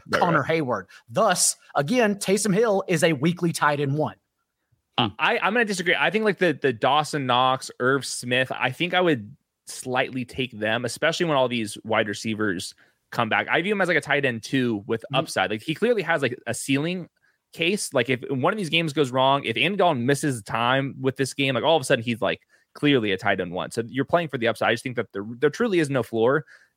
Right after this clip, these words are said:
Speaker 1: because a lot of these are just, like, Q B power from the forty-yard line, and those are,
Speaker 2: Mm-hmm.
Speaker 1: like,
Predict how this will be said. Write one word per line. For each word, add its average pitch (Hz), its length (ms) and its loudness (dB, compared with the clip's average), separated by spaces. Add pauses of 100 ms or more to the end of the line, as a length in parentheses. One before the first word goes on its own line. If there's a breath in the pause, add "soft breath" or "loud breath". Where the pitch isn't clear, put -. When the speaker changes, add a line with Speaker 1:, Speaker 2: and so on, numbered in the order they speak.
Speaker 1:
because 123 180 0
a 120 60 2
lot 135 180 2
of 151 60 -4
these 135 100 -2
are 113 60 -4
just, - 80 -10
like, 101 160 -2
Q - 260 -6
B 143 120 -2
power 120 320 0
from 113 100 -10
the 92 80 -8
forty-yard 113 500 0
line, 135 160 -2
and 113 100 -2
those 113 160 0
are, 110 40 -6
Speaker 2:
Mm-hmm. 101 100 -4
Speaker 1:
like, - 220 -6